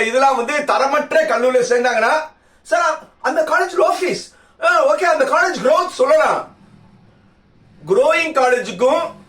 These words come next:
growth ஆன காலேஜுக்கும் வித்தியாசம் இருக்கு. growth வேற, க்ரோயிங் வேற.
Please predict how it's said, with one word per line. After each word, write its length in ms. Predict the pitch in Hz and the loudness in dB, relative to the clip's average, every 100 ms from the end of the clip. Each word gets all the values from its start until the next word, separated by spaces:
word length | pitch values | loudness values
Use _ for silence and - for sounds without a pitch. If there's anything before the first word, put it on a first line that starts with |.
| - - - - | -20 -20 -4 0
growth 340 | 311 320 - | 2 2 0
ஆன 140 | 262 262 240 | 0 0 2
காலேஜுக்கும் 360 | 247 254 247 | 0 -2 -10
வித்தியாசம் 360 | 185 262 - 214 | -2 -2 0 -2
இருக்கு. 180 | 139 131 - _ _ _ _ _ _ _ _ _ _ _ _ _ _ _ _ 175 | -2 -8 -10 _ _ _ _ _ _ _ _ _ _ _ _ _ _ _ _ 0
growth 400 | 240 330 320 254 | 2 2 0 2
வேற, 140 | 240 262 339 - - - - - - - 135 | 2 2 0 -2 -12 -20 -20 -20 -20 -20 -2
க்ரோயிங் 420 | 202 311 311 269 214 | 2 2 2 0 0
வேற. 100 | 180 | 0